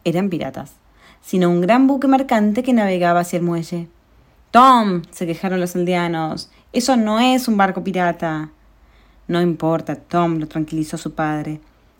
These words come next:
"Recuerda que los barcos piratas son grandes, veloces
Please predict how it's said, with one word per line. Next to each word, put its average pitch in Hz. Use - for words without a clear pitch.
"Recuerda 165
que 156
los 156
barcos 165
piratas 180
son 175
grandes, 185
veloces 262